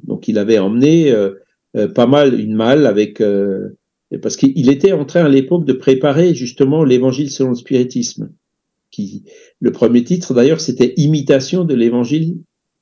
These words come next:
selon le spiritisme. Et donc, euh, il avait parlé à personne, même Amélie savait pas qu'il écrivait ce livre, hein, qui était le troisième.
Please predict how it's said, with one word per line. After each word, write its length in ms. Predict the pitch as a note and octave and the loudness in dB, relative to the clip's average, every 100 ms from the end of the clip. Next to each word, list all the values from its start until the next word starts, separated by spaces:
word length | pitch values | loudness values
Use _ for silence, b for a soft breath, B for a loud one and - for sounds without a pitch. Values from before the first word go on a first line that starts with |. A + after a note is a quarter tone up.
| - | -20
selon 360 | - B2 A#2+ | -2 2 4
le 80 | C3+ | 2
spiritisme. 800 | B2 - B2 A#2+ - G2+ - - _ _ b b b - | 0 -2 -2 -2 -8 -12 -12 -14 _ _ b b b 0
Et 720 | A2 A2+ A2+ A2+ A2+ A2+ A2 - | 2 4 4 4 2 2 -2 -2
donc, 440 | A#2 C3 B2+ - | 0 2 0 2
euh, 160 | A#2 - | 0 2
il 140 | A#2 | 0
avait 160 | B2 D3 | 2 2
parlé 280 | D3 B2+ E3 | 0 0 0
à 80 | C#3+ | 0
personne, 400 | D#3 D3+ G3 E3 | -2 0 0 0
même 220 | F3 E3+ | 0 0
Amélie 420 | D3 D3+ D#3 F#3 | -2 -6 -6 -6
savait 260 | - C#3+ C3+ | -2 0 2
pas 160 | F3 | -2
qu'il 200 | F3 C#3 | -2 -2
écrivait 340 | B2 - C3+ D3 | -2 -2 0 0
ce 160 | - | 0
livre, 400 | A#2+ G#2+ G#2+ F#2 | -2 -2 -6 -8
hein, 60 | B2+ | -8
qui 80 | C3 | -6
était 180 | - A2+ | -4 -6
le 60 | |
troisième. 680 | - G#2+ G2 G#2+ D3 F#3 | -6 -6 -4 -2 0 -2